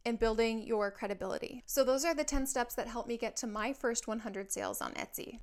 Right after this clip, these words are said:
My first one hundred sales took me about three to four months.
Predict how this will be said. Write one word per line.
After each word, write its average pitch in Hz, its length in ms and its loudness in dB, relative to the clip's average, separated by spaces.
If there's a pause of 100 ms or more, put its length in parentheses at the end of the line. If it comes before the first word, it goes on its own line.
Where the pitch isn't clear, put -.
(120)
My 254 240 4
first 277 320 2
one 254 140 0
hundred 247 260 2
sales 247 360 0 (120)
took - 260 -8
me 262 160 0
about 226 340 2
three 240 200 -2
to 233 80 2
four 220 240 0
months. - 480 -8